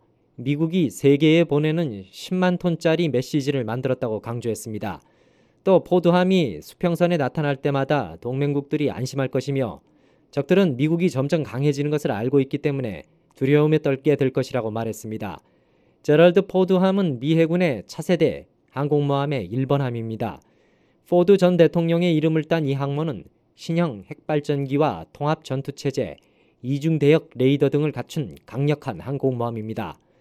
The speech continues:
원자력 이 기를 동력원으로 하는 포드함에는 함재기 약 팔십 대가량이 탑재됩니다. 지금 여러분께서는 브이오에이 세계 뉴스를 듣고 계십니다. 다음 소식입니다.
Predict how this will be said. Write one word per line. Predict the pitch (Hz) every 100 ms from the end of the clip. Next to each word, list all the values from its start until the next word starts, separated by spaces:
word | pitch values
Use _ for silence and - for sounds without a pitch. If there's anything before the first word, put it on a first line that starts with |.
| _ _ _ _ -
원자력 | 139 156 190 190 135
이 | 156
기를 | 156 180 190
동력원으로 | 147 135 151 147 147 143 143
하는 | 151 165 -
포드함에는 | - 151 139 135 139 147 87
함재기 | - 131 135 147 120 87
약 | 123 -
팔십 | - 175 196
대가량이 | - 147 127 120 104 76 _
탑재됩니다. | - - 143 101 98 95 - _ _ _ _ _ _ _ _ _ _ _ _ _ _ _ _ _ _ _ _ _ _ -
지금 | 185
여러분께서는 | 156 160 160 156 180
브이오에이 | 135 139 147 151
세계 | 107 139 147
뉴스를 | 139 - 98 147
듣고 | - 117
계십니다. | 107 - 101 95 90 - _ _ _ -
다음 | 127
소식입니다. | 120 117 110 113 110 98